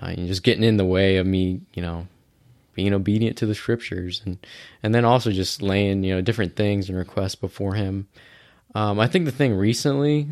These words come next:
that I've, I've really gotten on to, uh, just really building spiritual disciplines. And so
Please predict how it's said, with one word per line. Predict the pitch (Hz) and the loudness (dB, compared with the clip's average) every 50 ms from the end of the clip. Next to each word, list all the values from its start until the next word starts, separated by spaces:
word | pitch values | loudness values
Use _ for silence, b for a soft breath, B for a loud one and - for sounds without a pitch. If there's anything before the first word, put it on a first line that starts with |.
| 127 113 | -6 -4
that | 113 110 101 98 - - b b b b b b b b b b - | -2 -2 -2 -2 -4 -8 b b b b b b b b b b -6
I've, | 104 101 - - | -6 -4 -2 -2
I've | 117 104 107 | -2 0 2
really | 117 127 127 123 | 4 4 4 4
gotten | 113 113 110 107 107 110 107 104 | 4 4 4 4 2 2 0 0
on | 98 98 95 98 95 | 0 0 0 -2 -2
to, | - - 107 98 95 95 92 90 90 _ _ _ _ _ _ _ _ _ _ _ _ _ _ _ _ _ _ _ _ - | -4 -4 -2 -2 -2 -2 -4 -6 -10 _ _ _ _ _ _ _ _ _ _ _ _ _ _ _ _ _ _ _ _ -4
uh, | - 120 107 98 98 | -2 0 0 0 0
just | 95 101 98 - | -2 -4 -4 -2
really | 110 107 113 117 120 110 | 0 0 2 2 2 2
building | 95 85 104 101 101 101 98 98 95 | 2 2 2 2 2 2 0 0 -2
spiritual | - - - - 110 110 - - 101 90 | -4 -4 -2 0 0 0 0 -2 -2 0
disciplines. | 95 104 101 - 95 - 92 90 90 95 92 - | 0 -2 -2 -2 -6 -6 -6 -6 -6 -8 -10 -10
And | - - 95 92 | -8 -6 -6 -6
so | - - 101 95 95 92 95 | -4 -2 0 2 2 0 0